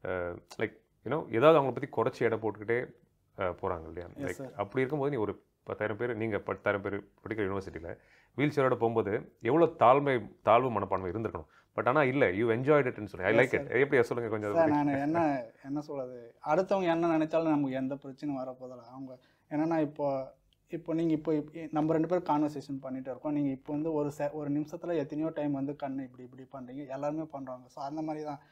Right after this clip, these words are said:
Speaker 2: So, ஒருத்தர் எதிரில் வராங்கன்னா, நம்மளை தாண்டி போனதுக்கப்புறம் நம்மள அவங்கள பத்தி கவலைப்படவே தேவையில்ல. அவங்கள பார்த்துட்டு கிராஸ் பண்ணிட்டு போயிட்டே இருக்க வேண்டியதான் சார்.
Speaker 1: So, வாழ்க்கையிலும் அப்படி நம்ம அதை
Speaker 2: ஆ, அதே மாதிரி தான் சார்.
Speaker 1: ஃபாலோ எடுத்துக்கணும்.
Speaker 2: பண்ணணும்.
Speaker 1: So, காலேஜ் லைஃப்ல போய் you enjoyed.
Speaker 2: எஸ் சார்.
Speaker 1: ஆ,
Speaker 2: ஃபர்ஸ்ட் ஒன் வீக் வந்து எனக்கு ரொம்ப கஷ்டமா இருந்தது.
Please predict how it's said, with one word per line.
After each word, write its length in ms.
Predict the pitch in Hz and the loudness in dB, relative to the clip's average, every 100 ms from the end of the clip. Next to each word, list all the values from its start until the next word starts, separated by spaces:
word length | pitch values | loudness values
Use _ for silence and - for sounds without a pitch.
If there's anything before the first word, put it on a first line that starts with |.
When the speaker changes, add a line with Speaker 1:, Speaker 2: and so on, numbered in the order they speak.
| _ _ | _ _
Speaker 2:
So, 280 | - 151 139 | -8 -4 -4
ஒருத்தர் 240 | 139 143 | -4 -2
எதிரில் 280 | 143 170 180 | 0 0 0
வராங்கன்னா, 600 | 147 135 139 139 139 202 _ | 0 0 -2 -4 -6 -10 _
நம்மளை 320 | - 139 143 143 | -4 0 0 2
தாண்டி 300 | 156 175 180 | 4 4 2
போனதுக்கப்புறம் 680 | 175 156 151 147 143 165 | 0 0 0 -2 -2 -2
நம்மள 140 | 151 143 | -2 0
அவங்கள 260 | 127 131 131 | -2 -4 -10
பத்தி 200 | 139 139 | -12 -12
கவலைப்படவே 680 | 135 135 135 131 127 131 123 | -8 -8 -8 -10 -10 -12 -14
தேவையில்ல. 380 | 127 120 113 _ _ _ _ _ _ _ - | -16 -20 -20 _ _ _ _ _ _ _ -12
அவங்கள 220 | 139 135 - | -8 -6 -4
பார்த்துட்டு 400 | 151 170 175 170 | -2 -2 -2 -4
கிராஸ் 320 | 160 143 147 | 0 0 0
பண்ணிட்டு 260 | 143 143 | -4 -4
போயிட்டே 320 | 143 131 131 131 | -4 -6 -6 -6
இருக்க 240 | 127 123 | -8 -10
வேண்டியதான் 280 | 120 113 117 | -14 -20 -20
சார். 160 | - - _ | -20 -20 _
Speaker 1:
So, 160 | 82 | -2
வாழ்க்கையிலும் 440 | 92 101 104 113 98 | 0 0 0 -2 -2
அப்படி 160 | 92 | -6
நம்ம 160 | 87 87 | -6 -6
அதை 200 | 85 131 | -6 -6
Speaker 2:
ஆ, 80 | 123 | -6
அதே 220 | 127 143 | -4 -2
மாதிரி 240 | 139 135 | -2 -4
தான் 120 | 123 | -10
சார். 160 | 127 185 | -8 -4
Speaker 1:
ஃபாலோ 40 | |
எடுத்துக்கணும். 580 | 90 - 85 - _ - | -4 -8 -18 -20 _ -20
Speaker 2:
பண்ணணும். 60 | 139 | -12
Speaker 1:
So, 160 | 127 | -4
காலேஜ் 220 | 98 120 123 | 6 6 6
லைஃப்ல 280 | 120 113 | 2 2
போய் 200 | 110 139 | 0 0
you 40 | 101 | 0
enjoyed. 500 | 98 107 120 101 90 - | 0 2 4 2 -2 -14
Speaker 2:
எஸ் 280 | 123 127 - | -10 -10 -10
சார். 180 | 127 - - | -16 -16 -12
Speaker 1:
ஆ, 140 | 92 | -6
Speaker 2:
ஃபர்ஸ்ட் 340 | 85 147 151 202 | -2 -2 -2 4
ஒன் 240 | 170 165 | 6 6
வீக் 280 | 170 175 180 | 6 2 2
வந்து 220 | 170 160 | 0 2
எனக்கு 180 | 151 139 | 2 0
ரொம்ப 460 | 131 135 135 120 | -2 0 0 -2
கஷ்டமா 380 | 110 113 - 135 | -6 -14 -10 -10
இருந்தது. 260 | 120 107 | -12 -16